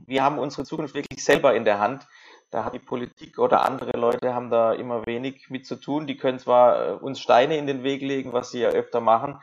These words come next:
aber im Prinzip haben wir alles selber in der Hand. Und es wird immer Veränderungen geben. Wir müssen veränderungsfreudig sein,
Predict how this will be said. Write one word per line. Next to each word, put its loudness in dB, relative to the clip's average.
aber 2
im -6
Prinzip -6
haben 2
wir 2
alles 0
selber 2
in -6
der -2
Hand. -8
Und -12
es -8
wird -4
immer 2
Veränderungen 2
geben. -2
Wir 4
müssen -6
veränderungsfreudig 2
sein, 4